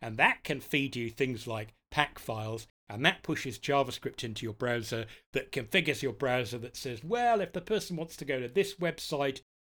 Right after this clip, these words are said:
we don't care about the proxy, just let them do it. But for these, they need to go through the firewall. For this lot, well, they need to go through the load balancer."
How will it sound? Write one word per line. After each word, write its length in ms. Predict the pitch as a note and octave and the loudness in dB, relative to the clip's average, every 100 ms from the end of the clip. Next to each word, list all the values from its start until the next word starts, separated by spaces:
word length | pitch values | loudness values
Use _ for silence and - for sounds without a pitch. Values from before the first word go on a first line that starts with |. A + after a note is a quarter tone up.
| _ _ _ - A#3 | _ _ _ -14 -4
we 160 | C#3 | 2
don't 220 | C#3 C3 - | 2 2 0
care 200 | B2+ A#2 | 0 2
about 280 | A2 A2+ | 0 -4
the 60 | - | -6
proxy, 440 | - D#3+ - C3+ | 2 2 2 -2
just 200 | A2+ - | -2 -8
let 160 | B2 - | -10 -8
them 140 | A2 G#2+ | -8 2
do 160 | E3 | 4
it. 200 | D#3 D#3 - _ - | 4 2 -8 _ -2
But 180 | B2+ - | -2 -2
for 80 | |
these, 360 | A#2 G3 F#3+ E3+ | 4 6 6 2
they 100 | C3+ | 0
need 140 | C#3 | -2
to 100 | C3 | -2
go 140 | G#2+ G#2 | -6 -8
through 240 | - G2+ | -12 -14
the 60 | G#2+ | -10
firewall. 680 | - A#3 A3+ A3 G#3+ G3+ | 4 6 8 6 6 6
For 120 | - B2 | 4 4
this 300 | G3+ G3+ E3 | 4 6 6
lot, 300 | D#3 E3 - | 8 8 4
well, 100 | C3+ | -2
they 120 | B2+ | 0
need 160 | C3 - | -2 -2
to 80 | |
go 120 | A#2+ G#2+ | -4 -2
through 180 | A#2 | -2
the 100 | G#2+ | -2
load 340 | B2+ G3 F#3+ E3+ | 6 10 10 8
balancer." 560 | D#3 D3+ C#3+ - C3 | 6 6 0 -4 -4